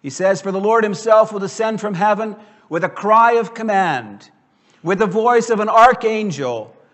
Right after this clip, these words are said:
with the sound of the trumpet of God."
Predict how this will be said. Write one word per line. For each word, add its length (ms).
with 160
the 80
sound 720
of 160
the 80
trumpet 680
of 200
God." 760